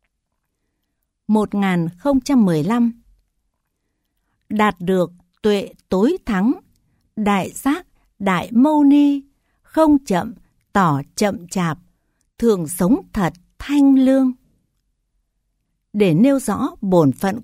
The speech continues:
của Ngài đã làm xong, Ngài nói. Một ngàn không trăm mười sáu. Ta hầu hạ bổn sư, lời Phật dạy làm xong, gánh nặng đã đặt xuống,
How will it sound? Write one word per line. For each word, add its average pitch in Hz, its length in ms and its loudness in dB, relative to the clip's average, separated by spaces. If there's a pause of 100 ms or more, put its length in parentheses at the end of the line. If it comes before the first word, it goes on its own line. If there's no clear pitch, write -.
của 180 180 0
Ngài 156 460 -2
đã 233 320 -4
làm 175 320 -2
xong, 240 380 -2 (540)
Ngài 175 300 -2
nói. 156 360 -2 (1300)
Một 214 260 0
ngàn 180 320 -2
không 262 320 -2
trăm 247 240 -2
mười 160 160 -2
sáu. 175 360 -6 (1120)
Ta 311 180 0
hầu 190 320 2
hạ 165 360 -6 (220)
bổn 165 360 2
sư, 269 400 -2 (520)
lời 226 340 0
Phật 190 260 -4
dạy 175 420 -4 (200)
làm 185 460 -2
xong, 269 460 0 (480)
gánh 202 420 0
nặng 196 280 -2 (300)
đã 185 320 -4
đặt 185 260 -2
xuống, 202 480 -2